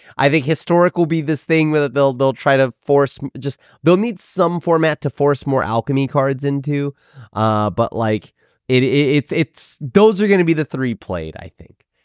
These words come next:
at the end of this, because that'll be the middle power. Uh, if you're gonna play old format and, like, like, you know, One Ring, all these things, Bowmasters, you're gonna wanna play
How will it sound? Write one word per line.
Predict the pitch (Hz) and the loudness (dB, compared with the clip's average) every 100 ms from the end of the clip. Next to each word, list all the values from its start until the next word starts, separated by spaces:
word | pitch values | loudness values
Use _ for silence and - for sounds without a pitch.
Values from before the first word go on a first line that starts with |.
| - | -12
at | 127 | -8
the | - 151 | -4 -2
end | 170 | -2
of | |
this, | 185 175 | -4 -6
because | 151 143 147 131 - _ _ _ _ _ _ _ _ _ _ _ _ _ _ _ | -8 -4 -4 -4 -18 _ _ _ _ _ _ _ _ _ _ _ _ _ _ _
that'll | - 185 | 0 2
be | 196 214 | 2 0
the | 202 | 2
middle | 175 139 | 2 0
power. | 123 110 104 131 170 _ _ _ - | 0 -2 -2 -6 -10 _ _ _ -6
Uh, | 113 117 117 | -2 -2 -2
if | 120 | -4
you're | - | -6
gonna | 170 226 | -4 -4
play | 175 - 185 185 180 180 175 - - | -4 -4 -2 0 0 0 0 -2 -2
old | 139 151 143 | 0 0 -2
format | - 156 147 139 135 | -2 0 2 2 0
and, | - | 0
like, | 120 110 - - | -2 -2 -6 -10
like, | 117 110 | -6 -6
you | 113 | -2
know, | 104 | -2
One | 98 135 147 | 2 2 4
Ring, | 131 127 131 127 127 | 2 2 2 0 0
all | 123 120 | -2 -2
these | 120 117 | -2 -4
things, | - 117 | -6 -8
Bowmasters, | 95 107 120 117 104 98 - 107 101 98 _ _ - | -4 -2 0 0 -4 -8 -12 -10 -10 -12 _ _ -4
you're | 127 | 0
gonna | 139 156 | 4 4
wanna | 143 131 135 117 | 4 4 4 2
play | - 120 113 107 101 98 | 0 0 0 0 -4 -8